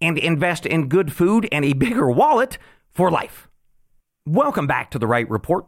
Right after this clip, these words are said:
Let's continue with our briefs this morning with two pieces of news coming out of Beijing.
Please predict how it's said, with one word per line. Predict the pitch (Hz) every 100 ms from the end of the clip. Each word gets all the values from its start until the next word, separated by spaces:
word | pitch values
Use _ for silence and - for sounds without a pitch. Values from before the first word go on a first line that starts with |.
| _
Let's | 139 139 -
continue | 120 104 131 120 107
with | 110 -
our | 117 113 101
briefs | 113 127 110 -
this | 113 117
morning | 131 147 220 - - - -
with | 160
two | - 370
pieces | 359 370 269 196
of |
news | 175 185 190 170
coming | - 160 151
out | 131
of | 117
Beijing. | 120 113 98 101 -